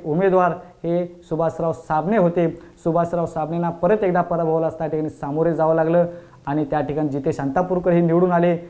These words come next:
आणि आता अशोक चव्हाण हे भारतीय जनता पक्षामध्ये आहेत, भारतीय जनता पक्षाचे नेते आहेत आणि जितेश अंतापूरकर हे अशोकराव चव्हाण यांचे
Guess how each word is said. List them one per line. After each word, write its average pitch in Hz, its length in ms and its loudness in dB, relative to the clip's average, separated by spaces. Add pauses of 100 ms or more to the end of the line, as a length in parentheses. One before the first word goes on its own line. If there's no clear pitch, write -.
(240)
आणि 160 140 0 (120)
आता 175 260 0
अशोक 180 480 0
चव्हाण 185 380 0 (360)
हे 202 480 0
भारतीय 143 400 0
जनता 220 220 2
पक्षामध्ये 190 520 -2
आहेत, 180 300 2
भारतीय 165 260 -2
जनता 180 240 -2
पक्षाचे 175 400 -2
नेते 165 300 0
आहेत 196 280 4 (380)
आणि 190 260 0
जितेश 170 420 2
अंतापूरकर 185 640 -2
हे 202 220 2 (260)
अशोकराव 202 480 0
चव्हाण 190 340 0
यांचे 190 520 -2